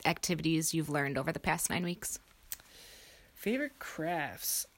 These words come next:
Speaker 2: I really enjoy the, uh, the natural cordage and the hammock making. Kind of just, like, those crafts that don't require too much thought. You can just,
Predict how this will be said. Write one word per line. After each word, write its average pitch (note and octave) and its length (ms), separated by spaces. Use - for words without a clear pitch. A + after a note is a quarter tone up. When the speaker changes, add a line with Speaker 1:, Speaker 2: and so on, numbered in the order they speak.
Speaker 2:
I F3+ 360
really A3 480
enjoy E3 880
the, D#3+ 360
uh, A2 200
the F3 80
natural E3+ 480
cordage E3+ 720
and D#3+ 280
the D3 400
hammock E3+ 720
making. B2+ 600
Kind F#3 220
of F#3 120
just, G3 160
like, A3+ 120
those G3+ 360
crafts E3 460
that E3 180
don't A3 300
require F#3+ 520
too F#3 160
much F3 240
thought. E3 360
You E3 100
can D#3 200
just, E3 260